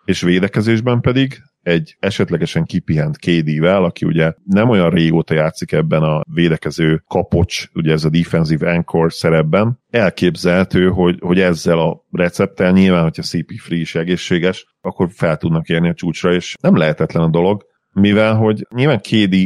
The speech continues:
ahogy játszik idén, és ahogy játszott idén, amikor egészséges volt, az, az egy olyan szintű játékos, hogy nem foglalkozunk azzal, hogy mi lesz huszonnégyben, huszonötben, hanem azzal, hogy, hogy tud-e az lenni idén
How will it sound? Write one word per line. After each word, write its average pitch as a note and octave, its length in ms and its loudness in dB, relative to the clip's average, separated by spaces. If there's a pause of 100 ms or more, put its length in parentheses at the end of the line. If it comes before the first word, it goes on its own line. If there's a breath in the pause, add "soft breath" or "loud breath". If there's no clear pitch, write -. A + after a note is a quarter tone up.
ahogy G#2+ 320 2
játszik F2+ 440 -2
idén, E2+ 220 -4
és F2 140 -6
ahogy E2+ 140 0
játszott E2+ 380 -4
idén, E2 180 -2
amikor D#2+ 260 -2
egészséges D#2+ 520 -2
volt, E2+ 260 -2
az, E2+ 200 -2
az F2 120 -2
egy F#2 120 2
olyan G2+ 160 2
szintű E2+ 300 -4
játékos, E2 480 -2
hogy E2+ 220 -2 (320)
nem A2+ 160 0
foglalkozunk E2 600 -2
azzal, D#2+ 220 -2
hogy D#2+ 100 0
mi E2 60 2
lesz E2 280 -2
huszonnégyben, E2 1120 -2
huszonötben, D#2+ 760 -2 (280)
hanem A2+ 240 0
azzal, F#2+ 340 0
hogy, F#2 340 2
hogy F2+ 260 0
tud-e E2+ 360 2
az D#2 180 -2
lenni D#2 300 -2
idén F2+ 340 0